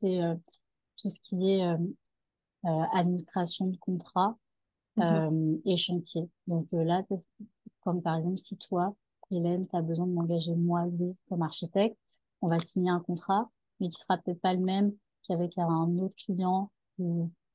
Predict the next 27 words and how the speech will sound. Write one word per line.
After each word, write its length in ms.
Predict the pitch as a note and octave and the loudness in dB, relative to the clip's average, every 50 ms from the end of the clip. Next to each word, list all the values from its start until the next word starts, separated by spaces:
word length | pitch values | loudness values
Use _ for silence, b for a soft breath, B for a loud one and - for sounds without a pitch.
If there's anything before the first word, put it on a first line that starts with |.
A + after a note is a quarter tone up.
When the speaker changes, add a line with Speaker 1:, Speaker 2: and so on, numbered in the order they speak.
| _ _ - | _ _ 0
Speaker 1:
une 180 | G#3 F#3 F3+ | 2 2 2
autre 180 | F#3+ F#3+ - - | 0 -2 0 -2
entité 360 | G3 F3 - - - G3+ G3+ | -2 -2 -4 -4 -2 -2 0
qui 100 | G3+ G3+ | 0 2
a 40 | F3 | 2
un 140 | E3+ E3+ F3 | 2 2 2
autre 160 | F#3 F#3 E3+ | 2 0 -2
besoin. 420 | E3 F3+ F3+ F3 F3 F3 E3+ E3+ - _ _ - | -2 -2 -2 0 0 0 -2 -2 -6 _ _ -6
Et 100 | F3+ E3+ | -4 -4
à 60 | E3+ | -4
chaque 240 | E3+ - F3 F3 - - | -4 -6 -8 -8 -6 -4
fois, 280 | - F#3+ F#3+ F#3+ F3+ F3+ F#3+ | -2 0 0 0 -2 -2 -4
il 360 | F#3+ F3 F#3 - - - - - | -4 -4 -6 -6 -12 -20 -16 -8
faut 80 | - F#3+ | -8 -6
savoir 260 | - F3+ F3+ F#3 F3 | -4 0 0 0 0
reconnaître 480 | F#3 F3+ E3+ - F#3 F3 F3+ F#3 G3+ - | 0 -2 -2 -2 -2 0 0 -2 -2 -4
les 80 | - F#3 | -4 -4
contrats 400 | - - F#3 E3+ - - F#3 F#3+ | -4 -4 -8 -8 -4 -4 -4 -4
qu'on 120 | - - | -2 -2
va 140 | F3+ E3 E3+ | -2 -2 -2
signer 300 | E3+ - - G3 F3+ F3+ | -4 -4 -4 -4 -4 -4
avec 100 | F3+ - | -4 -6
ses 120 | - - G3 | -8 -8 -8
clients 420 | - - - F3 E3+ F3 A3+ - _ _ _ _ _ _ _ _ _ - | -8 -8 -6 -4 -2 -4 -4 -6 _ _ _ _ _ _ _ _ _ 0
et 80 | F3+ | 2
avec 200 | E3+ E3+ E3+ E3 - | 2 2 2 0 -2
ses 120 | - F3 | -2 -2